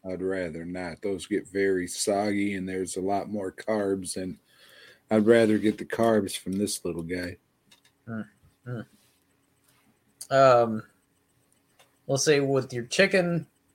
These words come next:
Speaker 2: and are you gonna shred your chicken? Should
Speaker 1: I don't know. Should I fucking boil it with some spices in there?
Speaker 2: Yes, you should do that, and then shred your chicken up.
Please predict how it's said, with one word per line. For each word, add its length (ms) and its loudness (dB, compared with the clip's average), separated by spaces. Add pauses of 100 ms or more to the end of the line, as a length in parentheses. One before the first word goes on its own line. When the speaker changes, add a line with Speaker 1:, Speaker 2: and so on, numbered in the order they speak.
Speaker 2:
and 220 0
are 180 8
you 100 6
gonna 200 2
shred 400 6
your 120 4
chicken? 460 0 (500)
Should 200 0
Speaker 1:
I 120 12
don't 180 10
know. 280 12
Should 260 10
I 140 12
fucking 480 4
boil 420 12
it 100 8
with 140 6
some 220 -2
spices 640 4
in 140 2
there? 340 4 (180)
Speaker 2:
Yes, 220 -10
you 100 -4
should 340 -6 (280)
do 200 -4
that, 540 8
and 140 -6
then 100 -6
shred 440 2
your 100 0
chicken 400 0
up. 240 0